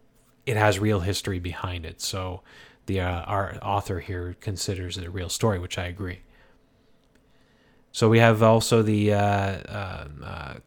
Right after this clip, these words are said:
Colonel, uh, Park Cemetery.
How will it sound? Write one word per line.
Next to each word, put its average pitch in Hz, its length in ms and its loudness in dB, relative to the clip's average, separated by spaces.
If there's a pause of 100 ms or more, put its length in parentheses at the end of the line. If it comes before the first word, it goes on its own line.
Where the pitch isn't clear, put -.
Colonel, 113 640 2
uh, 92 300 -6
Park - 380 -2
Cemetery. 107 760 -4